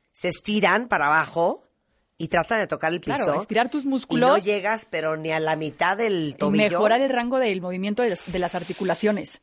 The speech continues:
Speaker 1: Sí.
Speaker 2: ¿No? O sea, yo sí, por ejemplo, obviamente me da toda la flojera del mundo y en el momento digo, "Estoy desperdiciando
Speaker 1: Sí.
Speaker 2: <laughs> mi mañana", pero sí trato de los viernes, ya lo tengo como los viernes,
Speaker 1: Sí.
Speaker 2: estiro.
Speaker 1: Claro.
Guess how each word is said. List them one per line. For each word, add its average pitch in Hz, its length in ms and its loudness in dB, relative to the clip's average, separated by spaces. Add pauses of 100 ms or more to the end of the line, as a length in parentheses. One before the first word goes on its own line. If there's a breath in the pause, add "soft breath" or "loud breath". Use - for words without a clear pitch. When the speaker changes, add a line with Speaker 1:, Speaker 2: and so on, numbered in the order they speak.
Speaker 1:
Sí. 135 440 -6
Speaker 2:
¿No? 196 280 2
O - 40 -2
sea, 208 280 2 (600)
yo 226 300 0
sí, 247 180 -6
por 220 160 0
ejemplo, 214 520 0
obviamente 220 420 -2
me 185 80 0
da 180 200 0 (180)
toda 226 220 4
la 196 120 0
flojera 185 500 -2
del 190 180 -2
mundo 233 400 0 (160)
y 196 300 -6
en 196 100 -2
el 196 80 -2
momento 202 300 0
digo, 202 120 2
"Estoy 190 220 -2
desperdiciando 180 720 -2 (200)
Speaker 1:
Sí. 156 280 -2
Speaker 2:
<laughs> - 440 -4
mi 226 80 0
mañana", 208 520 2 (600 loud breath)
pero 190 160 0
sí 226 120 -2
trato 233 280 0
de 185 80 -2
los 175 260 -2
viernes, 226 640 -2
ya 196 140 -2
lo 208 120 0
tengo 208 460 0
como 175 280 -8
los 170 200 -6
viernes, 226 320 2
Speaker 1:
Sí. - 100 -10
Speaker 2:
estiro. - 480 -2 (500)
Speaker 1:
Claro. - 300 -10